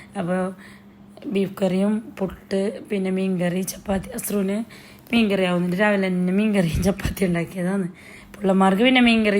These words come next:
ഇഷ്ടമില്ലല്ലോ. അങ്ങനെ അവർ ഓർക്ക് പുട്ടും, ഏ, ബീഫ് കറിയെല്ലാം ഉണ്ടാക്കി. എന്നിട്ട് അതെല്ലാം കഴിച്ചിട്ട് അതിന് ശേഷം ഇല്ലേ, ഏ,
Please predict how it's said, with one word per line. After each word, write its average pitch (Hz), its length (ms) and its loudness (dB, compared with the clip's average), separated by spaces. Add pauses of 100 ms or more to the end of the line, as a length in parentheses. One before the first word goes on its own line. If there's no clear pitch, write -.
ഇഷ്ടമില്ലല്ലോ. 160 540 -2 (500)
അങ്ങനെ 196 240 0
അവർ 180 260 -2 (460)
ഓർക്ക് 202 400 2 (180)
പുട്ടും, 226 400 -4 (420)
ഏ, - 20 0 (920)
ബീഫ് 226 240 -2
കറിയെല്ലാം 170 400 -2
ഉണ്ടാക്കി. 226 280 -2 (580)
എന്നിട്ട് 240 300 0
അതെല്ലാം 208 280 0
കഴിച്ചിട്ട് 190 380 -6
അതിന് 170 260 -4
ശേഷം 165 240 -2
ഇല്ലേ, 196 160 2 (520)
ഏ, 202 60 -2